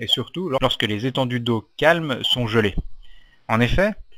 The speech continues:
quand les étangs ou les mares sont gelés, le canard ne peut plus se réfugier loin du chasseur sur l'eau,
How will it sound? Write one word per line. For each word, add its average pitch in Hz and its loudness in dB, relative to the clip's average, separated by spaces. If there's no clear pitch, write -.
quand 127 4
les 120 4
étangs 147 4
ou 123 2
les 117 2
mares 127 6
sont 107 -6
gelés, 113 -6
le 117 -4
canard 151 4
ne 131 -2
peut 113 -10
plus 147 -8
se - -4
réfugier 139 0
loin 139 6
du 151 2
chasseur 135 4
sur 110 0
l'eau, 156 0